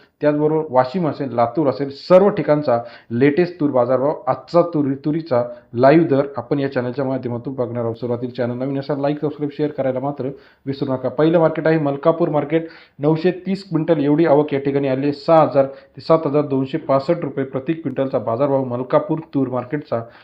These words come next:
लेटेस्ट अपडेट रेट साठ रुपये ते बहात्तर पॉइंट सहा पाच रुपये. मलकापूर या ठिकाणचा बाजारभाव. अकोला मार्केट एक हजार पंधरा क्विंटल आवक आली.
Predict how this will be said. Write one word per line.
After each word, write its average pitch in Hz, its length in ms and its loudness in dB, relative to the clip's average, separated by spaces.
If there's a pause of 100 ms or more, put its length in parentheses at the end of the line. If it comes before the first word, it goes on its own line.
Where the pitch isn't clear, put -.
(140)
लेटेस्ट 135 400 0
अपडेट 131 340 -2
रेट 143 160 -2
साठ 151 280 0
रुपये 127 220 -4
ते 131 120 -8
बहात्तर 127 420 -2
पॉइंट 131 280 -6
सहा 147 320 -2
पाच 135 340 -2
रुपये. 120 300 -4 (760)
मलकापूर 135 480 2
या 135 60 4
ठिकाणचा 123 360 -4
बाजारभाव. 120 360 0
अकोला 139 340 -2
मार्केट 135 320 -4
एक 139 180 -6
हजार 131 220 -4
पंधरा 135 280 -4
क्विंटल 135 300 -8
आवक 131 160 -4
आली. 135 180 -4